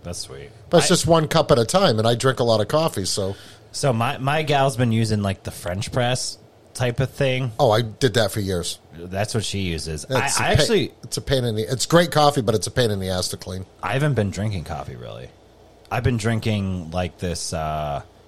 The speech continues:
Speaker 1: it's like a, it's kinda like a mushroom blend.
Speaker 2: Oh, are you drinking Rise or a Mud Water?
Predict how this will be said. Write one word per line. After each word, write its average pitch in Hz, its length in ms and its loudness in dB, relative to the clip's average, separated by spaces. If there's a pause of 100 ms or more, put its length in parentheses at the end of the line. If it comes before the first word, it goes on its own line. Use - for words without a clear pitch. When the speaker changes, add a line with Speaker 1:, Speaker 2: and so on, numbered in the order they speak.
(1300)
Speaker 1:
it's - 240 -4
like 117 220 2
a, 98 280 2
it's - 180 -6
kinda 165 220 0
like 113 120 0
a 98 60 0
mushroom 87 600 -2
blend. 69 440 -8 (580)
Speaker 2:
Oh, 226 220 10
are 147 80 6
you 151 160 4
drinking 170 380 4
Rise 170 480 6
or 131 80 8
a 117 40 6
Mud 123 200 4
Water? 180 340 4